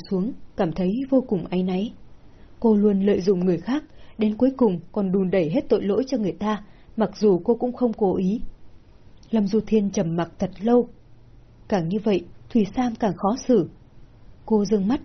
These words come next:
nhìn người đàn ông đối diện, khẽ xin lỗi. "Du Thiên, em hy vọng anh có thể tha thứ cho em." Lâm Du Thiên cười cười, đáy mắt hơi ảm đạm. "Em có thể cùng đi xem phim với anh lần cuối cùng không?"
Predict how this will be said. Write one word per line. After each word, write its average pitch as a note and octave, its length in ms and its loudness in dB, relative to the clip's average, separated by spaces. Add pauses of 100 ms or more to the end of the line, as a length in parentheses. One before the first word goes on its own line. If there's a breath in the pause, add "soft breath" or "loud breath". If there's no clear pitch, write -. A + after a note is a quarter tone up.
nhìn G3 160 2
người F3+ 120 6
đàn E3 140 2
ông G3+ 240 -2
đối G3+ 240 4
diện, F#3+ 180 4 (300)
khẽ G#3+ 180 -2 (100)
xin G#3+ 160 0
lỗi. A#3+ 200 2 (960)
"Du G#3+ 220 0
Thiên, G3+ 220 2 (360)
em G3+ 280 2 (100)
hy G#3+ 160 2
vọng G3+ 200 0 (120)
anh G#3+ 140 -4
có B3 140 -2
thể A#3 100 2 (100)
tha G3+ 220 -6
thứ G3 160 -2
cho A3+ 140 -4
em." G3+ 220 -2 (1160)
Lâm A3 180 2
Du G#3 180 2
Thiên G#3 300 2
cười F3 240 2
cười, E3+ 280 2 (300 loud breath)
đáy A3 120 0
mắt B3 240 -4
hơi A#3 160 4 (120)
ảm F3 260 -2
đạm. F3 180 -2 (840)
"Em G#3 140 -4
có B3 140 -2
thể G3 300 2
cùng F3 140 -6
đi G3+ 80 -2 (100)
xem - 100 -2
phim A3 200 -2
với B3 120 -2
anh G#3+ 220 -4
lần F3 180 0
cuối F#3 240 -2
cùng F3 180 0
không?" G#3 260 -4